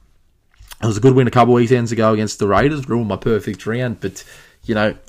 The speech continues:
I predict, I said at the start of the year, if the Eels don't make the grand final this year, it's gonna be a disappointment.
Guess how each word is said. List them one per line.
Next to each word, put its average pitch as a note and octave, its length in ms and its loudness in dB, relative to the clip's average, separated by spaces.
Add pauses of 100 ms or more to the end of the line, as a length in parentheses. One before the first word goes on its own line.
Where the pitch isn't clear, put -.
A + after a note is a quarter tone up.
(180)
I C3 120 4
predict, B2+ 280 6
I A#2 100 4
said C#3+ 260 4
at - 40 2
the - 60 -6
start C3 220 4
of A#2 80 2
the A#2+ 80 4
year, A#2+ 100 4
if F#2+ 80 -2
the G#2+ 100 0
Eels C3 220 4
don't A#2+ 220 0
make A#2 160 0
the - 80 -14
grand A2+ 200 -2
final A2 220 -2
this G#2 220 -6
year, G#2+ 100 -2
it's F#2 80 -10
gonna A#2+ 220 -6
be A2+ 160 -2
a G#2 40 -4
disappointment. G#2 760 -6